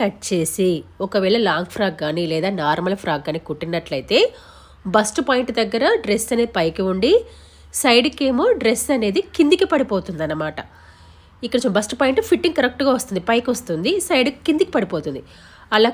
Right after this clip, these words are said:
కాకుండా ఉండాలంటే ఒక వన్ ఇంచ్ పైకి ఇలా వీడియోలో చూపిస్తున్న విధంగా మార్కింగ్ పెట్టుకొని కట్ చేసుకోవాలి. ఒకవేళ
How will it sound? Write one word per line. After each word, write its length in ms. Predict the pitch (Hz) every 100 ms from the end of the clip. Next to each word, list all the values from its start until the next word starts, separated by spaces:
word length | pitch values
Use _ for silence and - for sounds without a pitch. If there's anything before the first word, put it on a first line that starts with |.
| 233
కాకుండా 420 | 180 190 220 220 214
ఉండాలంటే 340 | 208 208 208 247
ఒక 80 | 240 233 185
వన్ 140 | 190 208
ఇంచ్ 160 | 214 240 214
పైకి 260 | 196 196 - 170
ఇలా 120 | 185 180
వీడియోలో 260 | 180 180 202
చూపిస్తున్న 400 | 208 175 - 190 156
విధంగా 280 | 160 196 539 - - - - 196
మార్కింగ్ 320 | 190 190 175
పెట్టుకొని 320 | 156 - 196 466
కట్ 160 | 285 - 190
చేసుకోవాలి. 500 | 175 - 135 135 - - - - - -
ఒకవేళ 280 | 254 262 247